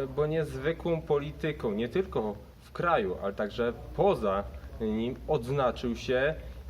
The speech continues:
i miał takimi właśnie planami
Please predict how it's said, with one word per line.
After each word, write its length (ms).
i 80
miał 500
takimi 360
właśnie 340
planami 800